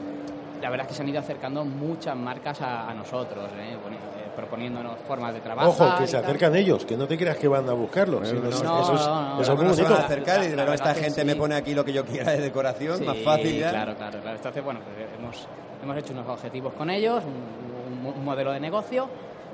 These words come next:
Speaker 1: interesante tanto para ellos como para nosotros y,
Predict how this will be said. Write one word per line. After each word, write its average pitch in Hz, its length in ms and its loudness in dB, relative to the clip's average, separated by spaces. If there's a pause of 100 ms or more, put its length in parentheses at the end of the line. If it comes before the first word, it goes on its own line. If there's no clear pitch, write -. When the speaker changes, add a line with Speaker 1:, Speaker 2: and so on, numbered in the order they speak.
Speaker 1:
interesante 147 460 -4
tanto 135 260 -2
para 117 180 -2
ellos 135 140 -4
como 147 180 -4
para 143 160 -4
nosotros 175 480 -4 (200)
y, 139 40 -10